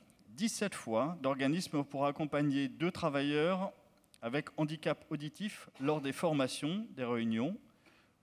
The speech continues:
de temps collectif. Généralement, c'est la mise à disposition de traducteurs ou traductrices L S F.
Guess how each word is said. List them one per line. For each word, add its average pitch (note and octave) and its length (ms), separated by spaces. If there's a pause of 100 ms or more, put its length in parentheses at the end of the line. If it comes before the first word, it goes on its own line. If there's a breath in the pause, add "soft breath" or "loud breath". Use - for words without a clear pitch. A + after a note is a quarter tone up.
(200)
de C#3+ 380
temps G3 120
collectif. C#3 600 (640)
Généralement, A2 720
c'est - 340
la A#2 120
mise A2+ 180
à A2+ 40
disposition G#2+ 760
de B2 140
traducteurs B2+ 600
ou D3 80
traductrices A#2 580
L D#3+ 100
S - 200
F. - 180